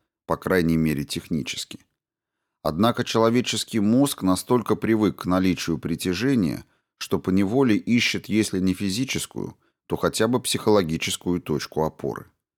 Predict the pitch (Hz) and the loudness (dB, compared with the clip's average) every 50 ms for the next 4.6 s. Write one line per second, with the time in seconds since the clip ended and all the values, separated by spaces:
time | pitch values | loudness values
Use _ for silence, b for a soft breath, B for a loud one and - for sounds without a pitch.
0 | _ _ _ _ _ _ _ - 78 87 92 98 92 95 90 - - 135 135 131 | _ _ _ _ _ _ _ -6 -2 0 2 2 2 2 0 2 2 4 4 4
1 | 120 - - - 78 - - 101 101 - - 98 92 82 92 110 120 117 113 101 | 4 2 0 -4 -6 -2 -2 -2 -2 0 0 0 2 2 4 2 2 2 0 -2
2 | 85 - - 98 104 104 101 98 82 110 123 127 123 - - 117 - _ - 104 | -2 -2 0 0 2 2 2 2 2 2 2 2 2 0 -4 -6 -4 _ -2 -2
3 | 98 - - 101 101 101 101 98 98 87 73 85 92 87 - - 90 87 85 90 | -2 0 0 2 2 4 4 4 2 2 2 0 0 0 0 0 0 2 2 2
4 | 90 90 98 98 - - 78 67 - - - - | 2 2 0 0 -2 -4 -4 -6 -6 -8 -12 -16